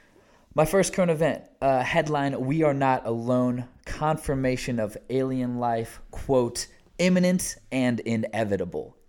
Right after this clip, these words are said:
end quote. We're answering the question, Tim, are we alone or not?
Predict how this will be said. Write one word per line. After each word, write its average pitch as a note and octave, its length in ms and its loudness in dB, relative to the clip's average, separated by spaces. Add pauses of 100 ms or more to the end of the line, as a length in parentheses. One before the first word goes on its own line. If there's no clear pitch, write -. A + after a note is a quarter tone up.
end F#2 320 -8 (120)
quote. - 600 -12 (800)
We're A2+ 180 -2
answering C3 440 -2
the A#2 80 -4
question, A2+ 480 -4
Tim, G#2 320 -8 (1080)
are C#3 280 8
we C3+ 320 6
alone A#2 540 0
or G2 280 -6
not? - 580 -10